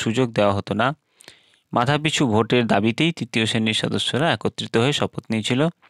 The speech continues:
পূর্বে কোনো সংবিধান ছিল না, তাই নতুন সংবিধান রচনায় অধিকারের দাবিতে তারা টেনিস কোর্টের শপথ, টেনিস কোর্টের মাঠে শপথ গ্রহণ করেছিল।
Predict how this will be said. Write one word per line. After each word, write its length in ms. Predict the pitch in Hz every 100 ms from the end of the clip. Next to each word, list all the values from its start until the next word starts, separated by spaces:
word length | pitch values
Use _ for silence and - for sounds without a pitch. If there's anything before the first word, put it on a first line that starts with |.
| _ _ _ _ - - _ -
পূর্বে 300 | 165 185 139 147 - -
কোনো 180 | 127 120 -
সংবিধান 440 | 123 143 151 160
ছিল 200 | 143 151 143 151
না, 60 | 170 -
তাই 160 | 117 107 113
নতুন 220 | - 180 -
সংবিধান 440 | 123 107 104 139 165
রচনায় 420 | 104 - 120 202 - _ _ _ _ _ _ _ _ _ -
অধিকারের 480 | 110 151 127 113 107
দাবিতে 340 | 101 101 156 160
তারা 220 | 107 151
টেনিস 340 | - 107 104 -
কোর্টের 320 | 107 - 165 -
শপথ, 300 | 101 165 214 _ _ _ -
টেনিস 160 | 113 -
কোর্টের 280 | 151 -
মাঠে 300 | 113 104 - 185
শপথ 340 | - 95 104
গ্রহণ 220 | 104 131 156
করেছিল। 420 | 107 95 -